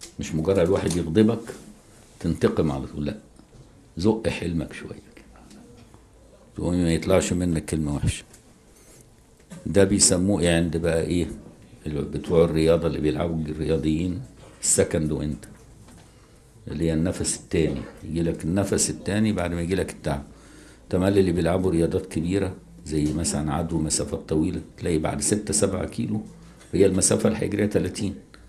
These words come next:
يبقى حسش مش هيكمل، تعب بقى، يفكر يبطل. لو قاوم شوية التعب ده يبتدي ينتظم نفسه ويكمل للآخر. فهمت؟ يسموه ايه؟ النفس التاني، السكند wind.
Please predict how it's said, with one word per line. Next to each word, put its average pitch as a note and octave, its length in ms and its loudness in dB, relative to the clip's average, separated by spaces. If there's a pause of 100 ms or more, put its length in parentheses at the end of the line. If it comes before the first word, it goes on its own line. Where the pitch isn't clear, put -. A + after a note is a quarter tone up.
(360)
يبقى E2 200 0
حسش - 460 -4
مش D#2 200 -6
هيكمل، C#2 380 -8 (920)
تعب F2 320 6
بقى، - 100 -10 (120)
يفكر D2+ 400 2
يبطل. D2 440 -6 (1000)
لو F#2 120 2 (100)
قاوم A#2 340 6
شوية A2+ 320 4
التعب G#2+ 380 2
ده A#2 80 4
يبتدي F#2+ 480 2
ينتظم G2 540 2
نفسه - 520 -2 (680)
ويكمل F#2 540 4
للآخر. - 420 -4 (960)
فهمت؟ - 300 0
يسموه F2 380 0
ايه؟ G2+ 180 2
النفس G2 460 0
التاني، D2 400 -4
السكند D#2 560 -2
wind. C#2+ 340 -6